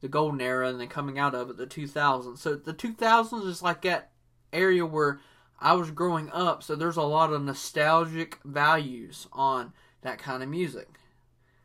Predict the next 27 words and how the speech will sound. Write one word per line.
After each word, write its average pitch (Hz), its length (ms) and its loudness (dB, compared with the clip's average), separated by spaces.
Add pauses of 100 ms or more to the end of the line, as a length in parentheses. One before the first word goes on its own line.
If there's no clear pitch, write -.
(440)
Now, 139 340 0
I'm 143 160 0
not 143 160 -2
gonna 135 120 -6
say 143 260 0 (120)
my 139 180 -4
top 143 300 -2
ten's 151 260 -8
gonna 151 220 -4
be 143 160 -2
just 147 580 -2
those 147 460 0
songs. - 640 2 (640)
They 165 160 4
gotta 190 240 6
hold 185 440 2 (280)
those 170 640 2
values 160 560 6
of 151 240 0
country 151 360 -6
music. 135 440 -6
That's - 300 -6
my, 127 240 -10 (680)
that's - 180 -12
my 123 260 -4
part - 380 -2
C. 185 420 0